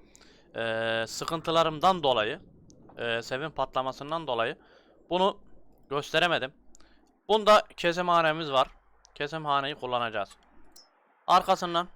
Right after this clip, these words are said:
bu satış yeri mi? Bu büyük ihtimal satış yeri.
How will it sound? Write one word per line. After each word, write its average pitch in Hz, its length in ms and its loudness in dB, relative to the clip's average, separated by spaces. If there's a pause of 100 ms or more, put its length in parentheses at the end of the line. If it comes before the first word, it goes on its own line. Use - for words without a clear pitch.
(520)
bu 170 300 -6
satış - 460 -8
yeri 113 160 -6
mi? 101 140 -14 (580)
Bu 156 100 -20
büyük 190 180 -12
ihtimal 160 240 -6
satış - 380 -6
yeri. 117 220 -8